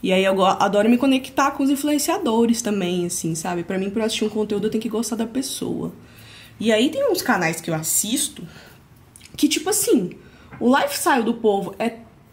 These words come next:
tão diferente, mas é tão diferente que eu fico me perguntando,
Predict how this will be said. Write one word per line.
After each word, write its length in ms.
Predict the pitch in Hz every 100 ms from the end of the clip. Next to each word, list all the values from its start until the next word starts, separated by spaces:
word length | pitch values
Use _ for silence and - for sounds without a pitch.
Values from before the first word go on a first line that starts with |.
| - -
tão 260 | 247 320
diferente, 960 | 571 277 226 185 190 190 180 - 170 - - - - -
mas 160 | 208 269
é 80 |
tão 320 | 359 - 247 349
diferente 520 | 269 - 190 226 233
que 60 |
eu 60 | 247
fico 180 | 262 302
me 60 |
perguntando, 760 | - 285 277 277 202 180 175 180